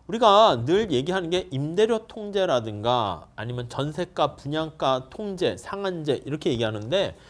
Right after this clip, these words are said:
뭐 그런 것들이 다 최고 가격제라고 생각하시면 되겠습니다. 여기 간단한 예가 나와 있는데 임대 아파트에 어떤 수량이 있고요. 여기 가격이 있습니다. 임대료라고 생각을 해볼게요.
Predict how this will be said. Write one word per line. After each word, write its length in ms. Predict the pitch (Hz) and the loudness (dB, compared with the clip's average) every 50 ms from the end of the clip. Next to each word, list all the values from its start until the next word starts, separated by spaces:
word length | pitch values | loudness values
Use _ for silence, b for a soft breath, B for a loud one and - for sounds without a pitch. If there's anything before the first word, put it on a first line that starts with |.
| B B B B - | B B B B -6
뭐 260 | 143 139 143 143 139 | -4 -2 -2 0 0
그런 220 | - 202 233 240 | 0 0 0 0
것들이 320 | 240 226 - 233 214 220 208 | 0 0 0 0 0 0 0
다 180 | - 160 151 - | 0 -2 -2 -2
최고 340 | - - 254 262 254 262 247 | -4 -4 -4 -2 0 0 2
가격제라고 640 | 226 214 185 180 175 165 - - 151 135 131 131 131 | 2 2 2 2 0 -2 -2 -2 0 0 0 -2 -4
생각하시면 600 | - 170 156 135 - 131 113 - 131 123 123 123 | -6 -6 -6 -6 -6 -8 -10 -8 -8 -8 -8 -6
되겠습니다. 580 | 110 98 90 90 - 95 90 82 76 78 80 - b b b b b b b b b - | -8 -8 -8 -10 -10 -12 -14 -12 -12 -14 -16 -18 b b b b b b b b b -6
여기 160 | 190 208 254 247 | -4 -2 -2 -2
간단한 560 | - 170 143 147 202 226 226 233 220 170 127 | -2 -2 0 4 4 4 4 4 2 2 0
예가 180 | 127 143 165 | 0 2 0
나와 240 | 175 151 110 113 117 | 0 0 0 0 0
있는데 580 | 123 117 104 101 104 113 143 156 135 92 71 69 - _ _ _ _ _ - - - - - _ _ _ _ _ - - B B B B B | -2 -2 -4 -4 0 0 2 2 0 -2 -4 -8 -14 _ _ _ _ _ -20 -20 -20 -20 -20 _ _ _ _ _ -20 -20 B B B B B
임대 300 | B 123 123 131 139 190 | B -4 -2 0 4 6
아파트에 560 | 208 190 147 123 - - 190 190 190 - 160 147 | 6 6 6 4 2 2 2 2 2 2 2 4
어떤 340 | 123 113 107 - 147 156 | 4 2 0 -2 -4 -6
수량이 460 | 156 - - 240 240 233 220 208 160 117 | -6 -6 -2 0 2 2 2 2 -2 -6
있고요. 540 | 104 - - 113 104 104 123 170 220 220 - - | -6 -6 -4 -2 0 2 2 2 2 0 -4 -2
여기 160 | 139 147 143 | -2 -2 -2
가격이 460 | 147 - - 107 123 165 220 240 233 | -4 -6 -6 -2 0 2 2 2 0
있습니다. 380 | 151 - 110 110 104 110 101 - | -2 -4 -4 -6 -6 -6 -8 -6
임대료라고 760 | - 147 160 185 208 247 254 240 220 190 165 147 123 117 113 117 | -4 -4 -4 0 4 4 4 4 6 4 4 4 2 2 -2 -6
생각을 360 | - 139 127 113 101 104 110 | -6 -6 -4 -2 -2 0 -2
해볼게요. 560 | 123 139 143 - - 175 139 123 143 190 - | -2 -4 -4 -6 -4 0 2 2 2 2 0